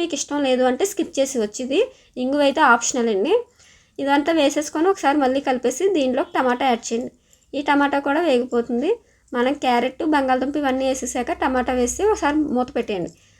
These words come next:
మూత పెట్టేస్తే ఒక ఫైవ్ మినిట్స్కి మొత్తం వేగిపోతాయి. ఇవన్నీ వేగిపోయిన తర్వాత మనం ర-, రైస్కు దీంట్లో కొంచెం కరివేపాకు తీసుకున్నాం కదా, కొంచెం కరివేపాకు, కొత్తిమీర, పుదీనా ఇవి కూడా వేసేసి ఒకసారి కలిపేయండి. ఇలా కలపడం వల్ల ఏంటంటే వాటికి ఉన్న అరోమా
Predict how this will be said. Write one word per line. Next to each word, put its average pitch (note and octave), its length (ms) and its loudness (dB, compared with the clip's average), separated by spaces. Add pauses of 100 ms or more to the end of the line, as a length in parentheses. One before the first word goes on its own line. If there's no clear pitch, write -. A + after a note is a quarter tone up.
(160)
మూత D4+ 240 -2
పెట్టేస్తే D4+ 380 -2
ఒక - 180 -8
ఫైవ్ C#4 240 -2
మినిట్స్కి C4 440 -4
మొత్తం D4 340 -4
వేగిపోతాయి. A#3 460 0 (440)
ఇవన్నీ D#4+ 380 4 (100)
వేగిపోయిన C#4+ 400 -2
తర్వాత C4 220 0 (100)
మనం D#4 140 -2 (100)
ర-, A#3 100 -2 (120)
రైస్కు C#4 400 -2 (420)
దీంట్లో C#4 400 0 (160)
కొంచెం D#4 240 -2 (160)
కరివేపాకు C4 460 0
తీసుకున్నాం B3+ 360 -4
కదా, F4+ 220 -2
కొంచెం C#4+ 300 -2
కరివేపాకు, B3 500 -2 (140)
కొత్తిమీర, B3 380 -2 (100)
పుదీనా B3+ 280 -4 (180)
ఇవి C#4 180 -4
కూడా D4 180 2
వేసేసి C#4 380 -2 (420)
ఒకసారి D4+ 400 -2
కలిపేయండి. A3+ 420 -2 (300)
ఇలా C#4 220 -2
కలపడం D4 360 2
వల్ల D4 180 0
ఏంటంటే C4 300 -4 (100)
వాటికి C#4 380 -2
ఉన్న C#4+ 100 0 (200)
అరోమా C#4+ 340 2